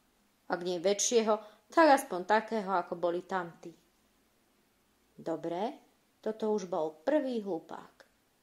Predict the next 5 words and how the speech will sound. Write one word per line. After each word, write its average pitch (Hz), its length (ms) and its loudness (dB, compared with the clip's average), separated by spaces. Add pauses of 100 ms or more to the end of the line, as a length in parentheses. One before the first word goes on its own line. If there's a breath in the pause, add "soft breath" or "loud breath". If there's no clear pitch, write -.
(760 loud breath)
Keď 220 160 2
dochodil 302 560 4
do 202 160 0
druhej 226 400 2
dediny, 220 560 -2